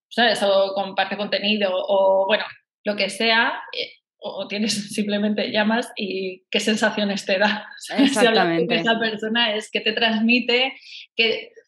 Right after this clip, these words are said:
Speaker 1: qué es su metodología o lo que te cuente, como que, que sientas que sí que puede ser
Speaker 2: Sí.
Speaker 1: para ti.
Speaker 2: Y lo
Speaker 1: Mm.
Speaker 2: pruebas y vas a, no, yo creo que
Speaker 1: Eso
Speaker 2: también es,
Speaker 1: es,
Speaker 2: y
Speaker 1: pues,
Speaker 2: vas,
Speaker 1: si en
Speaker 2: lo
Speaker 1: una
Speaker 2: pruebas una
Speaker 1: sesión
Speaker 2: sesión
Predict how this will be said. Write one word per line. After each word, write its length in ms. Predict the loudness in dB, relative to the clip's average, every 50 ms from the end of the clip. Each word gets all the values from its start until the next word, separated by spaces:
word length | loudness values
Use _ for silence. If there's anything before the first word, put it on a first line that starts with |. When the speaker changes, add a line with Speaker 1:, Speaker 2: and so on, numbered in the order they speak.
| _ _
Speaker 1:
qué 80 | 0 0
es 60 | 2
su 80 | 4 4
metodología 960 | 4 4 4 4 4 6 6 6 6 4 2 2 -2 2 2 4 4 4 4
o 40 |
lo 140 | 4 2 2
que 100 | 0 -2
te 180 | -4 -4 -4 -2
cuente, 480 | 0 0 0 2 2 2 0 0 0 -2
como 260 | -2 0 0 0 0
que, 360 | -2 -2 0 0 0 -2 -4 -10 _ _ _
que 100 | -6 -6
sientas 420 | -4 -2 -2 0 0 0 -2 -2 -4
que 80 | -6 -6
sí 160 | -2 -4 -4
que 120 | -4 -4 -2
puede 240 | 0 0 0 0
ser 160 | 2 0 0 2
Speaker 2:
Sí. 40 |
Speaker 1:
para 220 | 2 -2 -2 -2 -6 -6 -4
ti. 80 | -6 -6 -6 -6 -10 _
Speaker 2:
Y 100 | -2 0
lo 140 | 2 2 2
Speaker 1:
Mm. 20 |
Speaker 2:
pruebas 600 | 4 6 6 6 6 4 4 2 0 -2 -4 -6
y 80 | -4 0
vas 200 | 0 0 0 0
a, 220 | -2 -2 -2 -2
no, 160 | -2 -2 -2
yo 160 | 0 -2 -2
creo 140 | -2 -2 -4
que 80 | -4 -2
Speaker 1:
Eso 80 | -4
Speaker 2:
también 220 | -2 -2 2 2 4
es, 160 | 4 2 0
Speaker 1:
es, 40 | 0
Speaker 2:
y 60 | 0
Speaker 1:
pues, 140 | 2 2 4
Speaker 2:
vas, 100 | 4 4
Speaker 1:
si 60 | 2
en 60 | 2 2
Speaker 2:
lo 60 | 2
Speaker 1:
una 80 | 2 0
Speaker 2:
pruebas 300 | 0 0 0 -2 0 2
una 180 | 2 4 4 4
Speaker 1:
sesión 140 | 2 0 -2
Speaker 2:
sesión 460 | -4 -2 -2 0 0 0 0 -2